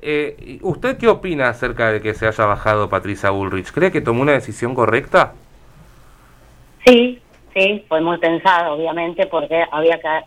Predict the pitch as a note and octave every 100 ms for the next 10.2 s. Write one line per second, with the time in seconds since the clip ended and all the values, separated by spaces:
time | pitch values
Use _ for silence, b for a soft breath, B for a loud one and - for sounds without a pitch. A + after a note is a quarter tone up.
0 | - E3+ G#3+ G#3 G3 F3+ - G3+ G#3 F#3
1 | E3+ E3+ E3 A3 A#3 A#3 G3+ F3 E3 E3+
2 | F3+ F#3 F#3 - - _ - - - -
3 | F#3 D#3 - G3 G#3+ G#3 G3 F3 G#3+ G#3
4 | F#3+ G3+ G3+ G3 F3 F3 G#3+ F3+ E3+ F#3+
5 | - _ _ _ - A2 A2 A#2 A2 A2+
6 | A3 A3+ A#3 G#3+ G#3 A3 A3 G#3+ G#3+ A#3
7 | A#3 A#3 A3+ A3+ A#3 A3+ A3 A#3 A#3 A3
8 | G#3+ G#3 A3+ A#3+ A#3 B3+ A#3+ G#3 G3+ F#3+
9 | F#3 G3 G#3+ A3+ G#3+ A3 B3 C#4 _ _
10 | C3